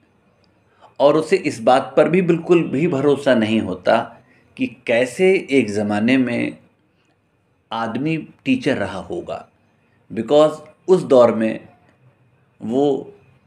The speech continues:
जानती है केवल मैकेनिकल टीचर्स को, जो उसका कंप्यूटर है, या फिर उन लोगों को जानती है जो इन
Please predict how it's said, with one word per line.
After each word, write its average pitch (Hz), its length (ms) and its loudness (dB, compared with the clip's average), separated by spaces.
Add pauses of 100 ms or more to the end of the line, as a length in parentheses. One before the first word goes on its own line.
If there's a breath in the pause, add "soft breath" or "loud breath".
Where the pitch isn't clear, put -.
(440)
जानती 120 480 -2
है 131 100 0
केवल 110 240 -4
मैकेनिकल 113 680 -2
टीचर्स 147 420 -4
को, - 200 -10
जो 98 120 -8
उसका 90 200 -10
कंप्यूटर 110 640 -2
है, 165 240 -10 (840)
या 165 160 2
फिर 180 180 2
उन 196 220 -4
लोगों 208 260 2
को 175 100 0
जानती 123 480 0
है 139 120 0
जो 131 340 -2
इन 127 280 -4